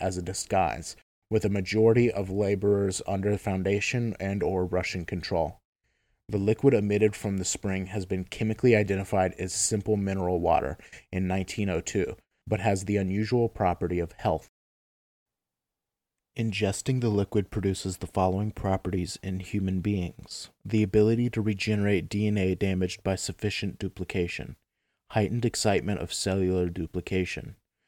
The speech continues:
vastly improved abilities in the repair of damaged tissue, and a frightening increase in the effectiveness of the human immune system.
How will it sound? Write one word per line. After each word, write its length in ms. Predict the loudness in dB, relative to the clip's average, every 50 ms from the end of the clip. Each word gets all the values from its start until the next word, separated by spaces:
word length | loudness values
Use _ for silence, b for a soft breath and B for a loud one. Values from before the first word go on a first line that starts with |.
| _ _ _ -2
vastly 640 | 0 2 2 2 0 0 2 2 4 4 2 2
improved 560 | 0 -2 -2 -2 -2 0 2 2 2 0 0 -2
abilities 640 | 0 2 2 2 4 2 2 0 0 -2 -2 -4 -4
in 140 | -4 -2 0
the 80 | 0
repair 400 | 0 0 -2 0 0 0 2 2
of 160 | 0 0 0
damaged 400 | -2 0 0 0 -2 -4 -4 -8
tissue, 520 | -2 -2 -2 -2 0 -2 -2 -2 -2 -2 -4 -8 _ _ _ _ _ _ _
and 160 | -4 -2 0
a 80 | 0 -2
frightening 640 | -4 -8 -4 0 2 2 2 2 0 0 0 -2 -2
increase 500 | -2 -4 -4 -4 -2 -2 -2 -2 -2 -2
in 80 | -2
the 140 | 0 0 0
effectiveness 720 | -2 -2 -2 -2 -2 -2 -2 -4 -2 0 -2 -2 -2 -2 -4
of 180 | -6 -8 -8 -8
the 80 | -10
human 360 | -10 -8 -4 -4 -2 0 0
immune 360 | 0 0 0 0 0 -2 -2 -4
system. 540 | -4 -6 -6 -8 -8 -10 -12 -12 -14 -14